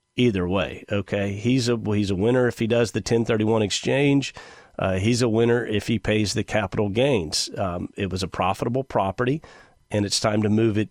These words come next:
He's gonna move this into new properties, okay? So, um, the, the fact that you were under pressure before shouldn't be an issue. Let's talk about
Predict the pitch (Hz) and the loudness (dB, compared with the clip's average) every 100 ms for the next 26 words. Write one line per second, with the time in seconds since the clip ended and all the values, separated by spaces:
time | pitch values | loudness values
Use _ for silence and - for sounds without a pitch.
0 | - - 107 101 117 101 101 117 110 107 | -10 -6 -4 -2 0 0 2 2 2 0
1 | 104 - - 110 104 - - 107 92 - | 0 0 0 2 2 -2 0 0 0 -4
2 | _ _ - _ _ _ 104 139 180 98 | _ _ -20 _ _ _ 2 2 2 0
3 | 67 - - - 92 - 110 113 - - | -2 -10 -12 -6 -4 0 0 0 0 2
4 | 101 95 - - - _ - 87 80 - | 2 0 -4 -20 -20 _ -4 -2 -4 -8
5 | _ _ _ _ - 104 107 - 123 104 | _ _ _ _ -4 -2 -2 -4 -4 -4
6 | 92 139 143 - 139 - 135 117 113 101 | 0 0 0 0 -2 0 2 2 2 0
7 | 123 113 - 98 95 120 107 101 - - | 0 0 0 -2 -4 -2 0 0 -2 -4
8 | - 139 135 123 110 98 - - _ 107 | -2 0 0 2 -2 -2 -10 -20 _ -2
9 | 117 113 107 92 _ _ - - _ _ | 2 2 2 -2 _ _ -20 -20 _ _
10 | _ - 104 101 98 - - _ _ _ | _ -4 -2 0 -2 -6 -12 _ _ _
11 | _ _ - 101 120 185 - 147 135 - | _ _ -10 -4 -2 0 -2 0 0 -2
12 | 110 107 107 104 - | -2 0 0 0 -4